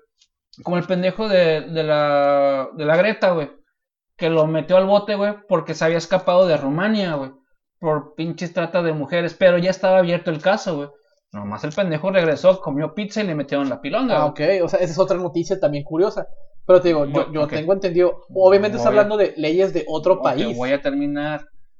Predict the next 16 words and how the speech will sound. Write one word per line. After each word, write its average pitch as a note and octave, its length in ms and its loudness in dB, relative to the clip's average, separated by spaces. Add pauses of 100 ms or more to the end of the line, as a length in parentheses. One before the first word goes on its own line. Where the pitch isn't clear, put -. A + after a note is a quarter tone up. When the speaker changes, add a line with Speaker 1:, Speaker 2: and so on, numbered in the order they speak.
(360)
Speaker 1:
Entonces, D3 640 -4
pasa F3+ 400 0
eso, A#3 520 -2 (260)
el, C3 400 -4
el, C#3+ 680 -2 (400)
el D3 180 -6
caso D3+ 240 -4
está G3+ 240 -4
abierto, A3 540 0 (560)
se - 160 -10
sigue D#3 280 -6
esperando F#3 680 0
a B2 200 -4
que B2 80 -6
el C3 140 -2
vato E3+ 440 -2